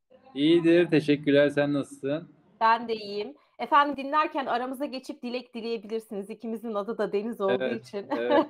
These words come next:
Speaker 1: güzel tesadüf.
Speaker 2: <laughs> E, aynen öyle. Adın da soyadın da çok güzel bu arada, gerçekten. Tam
Speaker 1: Teşekkürler.
Speaker 2: do-,
Speaker 1: Bu iş için
Speaker 2: doğayla
Speaker 1: özel, özel aldım. <laughs>
Speaker 2: Ha, aynen, doğayla
Speaker 1: Aynen.
Speaker 2: iç içe.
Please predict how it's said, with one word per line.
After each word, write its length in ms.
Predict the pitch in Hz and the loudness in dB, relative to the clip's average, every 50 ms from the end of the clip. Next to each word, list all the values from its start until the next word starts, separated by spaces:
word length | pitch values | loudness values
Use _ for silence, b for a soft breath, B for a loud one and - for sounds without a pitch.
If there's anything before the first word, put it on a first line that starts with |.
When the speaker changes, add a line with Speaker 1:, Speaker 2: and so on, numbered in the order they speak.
| 294 302 - | 0 -2 -2
Speaker 1:
güzel 300 | 120 117 127 131 127 127 | -4 -2 -2 -2 0 -2
tesadüf. 520 | 131 123 120 131 123 117 113 110 110 107 - _ - - | -4 -4 -2 0 0 0 -2 -4 -6 -8 -10 _ -14 -12
Speaker 2:
<laughs> 200 | 147 143 - 147 | -12 -10 -6 -4
E, 160 | 226 233 247 | -2 -2 0
aynen 500 | 247 - 240 247 254 285 277 269 254 254 | 2 2 4 4 2 2 0 -4 -6 -8
öyle. 440 | 254 247 247 233 214 202 202 196 - - | -10 -10 -10 -8 -6 -6 -6 -6 -6 -6
Adın 280 | - 220 220 277 277 262 | -6 -6 -4 -6 -6 -8
da 100 | 247 247 | -8 -8
soyadın 400 | - - 233 220 220 254 247 220 | -6 -4 -4 -4 -4 -6 -8 -8
da 120 | 220 202 | -8 -8
çok 240 | - 226 202 - _ | -8 -12 -14 -14 _
güzel 380 | 214 180 196 190 185 185 175 | -12 -6 -2 -2 -2 -2 -2
bu 100 | 180 180 | -4 -4
arada, 440 | 175 175 175 170 - 170 170 175 190 - | -4 -4 -6 -8 -8 -8 -8 -8 -6 -2
gerçekten. 420 | 196 180 185 180 - - 156 123 | 0 0 0 -2 -4 -4 -4 -4
Tam 180 | - - 180 180 | -4 -4 -6 -6
Speaker 1:
Teşekkürler. 440 | 180 - 214 202 202 - 120 117 113 - - - - - - - - | -6 -2 0 4 6 8 8 6 4 0 -8 -18 -18 -18 -14 -8 -8
Speaker 2:
do-, 200 | - - - - | -8 -8 0 6
Speaker 1:
Bu 80 | - | 10
iş 340 | 151 - - 277 285 285 - | 10 12 12 12 10 8 6
için 60 | - | 4
Speaker 2:
doğayla 160 | 175 180 175 165 | 2 2 4 6
Speaker 1:
özel, 300 | 156 175 175 175 175 - | 6 6 6 6 4 2
özel 340 | 165 156 151 180 170 160 | 0 2 2 2 2 2
aldım. 300 | 147 139 135 127 131 131 127 127 | 2 0 -2 -6 -10 -12 -10 -10
<laughs> 280 | 160 156 156 196 - | -10 -8 -8 -6 0
Speaker 2:
Ha, 280 | - 311 302 320 285 247 | 2 2 2 2 2 6
aynen, 560 | 247 269 277 294 370 349 339 294 285 294 254 | 8 8 8 8 6 4 2 2 2 2 2
doğayla 380 | 269 262 269 277 285 320 339 285 | 2 4 4 4 4 2 2 0
Speaker 1:
Aynen. 160 | 294 285 277 | 0 0 -2
Speaker 2:
iç 80 | - | -4
içe. 380 | 302 - - - 285 240 240 - | -8 -12 -12 -12 -12 -12 -12 -14